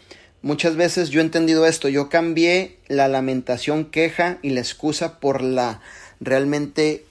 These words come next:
lo mejor que yo le pueda sacar a la experiencia que estoy viviendo. Fíjate bien, y aunque estaba durmiendo en las calles,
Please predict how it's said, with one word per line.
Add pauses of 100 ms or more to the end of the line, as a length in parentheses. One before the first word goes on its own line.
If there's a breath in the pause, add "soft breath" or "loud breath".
(140)
lo
mejor
que
yo
le
pueda
sacar
a
la
experiencia
que
estoy
viviendo. (2250)
Fíjate
bien,
y
aunque
estaba
durmiendo
en
las
calles,